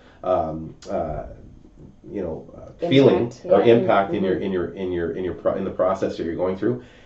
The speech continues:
Speaker 1: And so by the end of this year, hopefully we'll be up to a hundred members, and at a hundred members,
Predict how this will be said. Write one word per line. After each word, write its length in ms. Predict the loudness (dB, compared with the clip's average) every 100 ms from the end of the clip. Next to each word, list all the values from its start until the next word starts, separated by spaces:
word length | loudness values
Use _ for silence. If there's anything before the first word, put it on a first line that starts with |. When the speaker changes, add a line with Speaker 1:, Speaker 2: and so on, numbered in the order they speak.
| -8
Speaker 1:
And 540 | 2 6 6 4 -4 -14
so 180 | -2 4
by 160 | 8 8
the 80 | 8
end 100 | 2
of 60 |
this 140 | 0 0
year, 120 | 0
hopefully 280 | 0 2 2
we'll 140 | 4
be 120 | 4
up 140 | 4 2
to 140 | -2 0
a 40 |
hundred 240 | 0 0
members, 420 | -2 -2 -2 -4 -4
and 200 | -2 0
at 140 | 0
a 60 | 0
hundred 220 | 0 2
members, 380 | 2 4 2